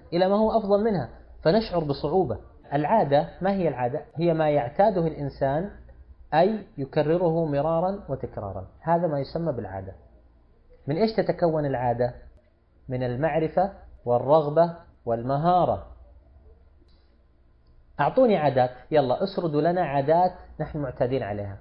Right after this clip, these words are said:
كل واحد يسرد لي عادة لديه هو.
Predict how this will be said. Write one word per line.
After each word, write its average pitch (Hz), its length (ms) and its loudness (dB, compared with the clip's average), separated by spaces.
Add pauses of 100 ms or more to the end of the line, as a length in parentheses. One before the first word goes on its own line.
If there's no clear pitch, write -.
(760)
كل 208 160 4
واحد 214 240 6
يسرد 196 280 0
لي 196 160 0
عادة 202 500 4 (640)
لديه 135 440 2
هو. 131 260 2